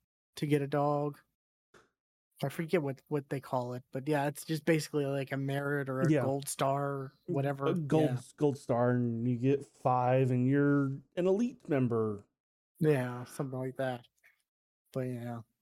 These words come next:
Speaker 2: But
Speaker 1: it's,
Speaker 2: if you get
Speaker 1: it's
Speaker 2: five
Speaker 1: really good.
Speaker 2: crooked S's, you get expelled.
Speaker 1: Oh, they haven't, they didn't, I don't, I don't remember them mentioning it, anything about that in the anime.
Speaker 2: Ye-,
Speaker 1: Huh.
Speaker 2: yeah, yeah, it, it was.
Speaker 1: Okay.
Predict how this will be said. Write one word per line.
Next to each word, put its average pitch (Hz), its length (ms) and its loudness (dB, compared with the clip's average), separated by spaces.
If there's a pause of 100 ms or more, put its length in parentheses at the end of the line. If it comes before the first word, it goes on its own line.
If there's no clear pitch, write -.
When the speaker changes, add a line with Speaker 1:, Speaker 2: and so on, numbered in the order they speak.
(720)
Speaker 2:
But 131 100 4
Speaker 1:
it's, - 20 6
Speaker 2:
if 135 140 0
you 143 160 4
get 135 220 2 (180)
Speaker 1:
it's 160 260 6
Speaker 2:
five - 0 -
Speaker 1:
really 151 400 4
good. 127 380 -6 (400)
Speaker 2:
crooked 185 400 2
S's, 139 760 0
you 135 220 0
get 143 300 0
expelled. 113 560 -6 (500)
Speaker 1:
Oh, 160 140 -2
they 170 120 4
haven't, 214 200 2
they 160 120 4
didn't, 208 300 2
I 170 60 0
don't, 247 240 0 (400)
I 147 120 -8
don't 214 180 0
remember 131 380 -4
them 135 220 -4
mentioning 151 480 -2
it, 127 160 -6
anything 147 300 -2
about 135 260 0
that 175 260 2
in 135 120 -4
the 131 140 -4
anime. 131 400 -6 (160)
Speaker 2:
Ye-, 160 220 2
Speaker 1:
Huh. 170 160 4
Speaker 2:
yeah, 127 100 2 (200)
yeah, 131 180 2
it, 131 340 0
it 147 80 2
was. 117 320 0 (340)
Speaker 1:
Okay. 135 340 -4